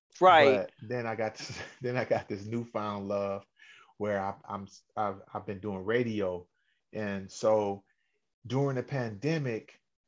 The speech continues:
Speaker 2: that has been my safe haven. That has been, like, that's what, that's what's been keeping me sane, you know, doing the radio and still staying around music and trying to help other artists to be heard,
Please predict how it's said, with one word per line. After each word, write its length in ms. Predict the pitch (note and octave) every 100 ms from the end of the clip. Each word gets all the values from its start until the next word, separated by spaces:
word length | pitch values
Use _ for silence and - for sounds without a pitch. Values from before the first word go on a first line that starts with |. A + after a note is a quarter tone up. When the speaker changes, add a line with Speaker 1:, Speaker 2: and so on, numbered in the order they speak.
| _ G2
Speaker 2:
that 240 | F#2+ B2+ C3+
has 300 | B2 A#2 G2
been 220 | A#2+ G#2+
my 160 | G#2+ G2
safe 360 | - C3+ B2
haven. 380 | A#2+ G#2 F#2+ F2+
That 120 | G2+
has 220 | B2+ B2+ -
been, 320 | A#2 A2 G#2
like, 380 | G#2 G2+ F#2+ - _ _ _ _
that's 240 | A#2+ B2+ -
what, 240 | A#2+ A2 - _ _ _ _ B2+
that's 260 | B2+ C3+
what's 200 | B2 G#2+
been 160 | - G#2
keeping 360 | - A#2+ G#2+ G2
me 120 | F2
sane, 580 | - A2+ C#3 A2+ D2 - _ _ _ _ _ _
you 120 | G#2+
know, 280 | G#2+ G2 F#2+ -
doing 200 | A2 G#2
the 60 |
radio 560 | F#2 A#2+ C#3 G#2+ G2 F#2+
and 160 | F#2+ -
still 240 | - A#2
staying 300 | - A2+ G#2
around 340 | G2 F#2 F#2
music 460 | G2 B2+ A2+ G2 - _ _ _
and 120 | A2
trying 260 | F#2 G#2+ G2
to 60 | G2
help 360 | A2 G2+ - _ _ _ - -
other 260 | C3 B2+ -
artists 480 | A#2 A2 G2+ F#2+ - _ _ _ _ _ _ _ _ _ _ -
to 120 | G#2
be 260 | G#2+ G#2
heard, 640 | F#2 - B2 B2+ G#2 F2+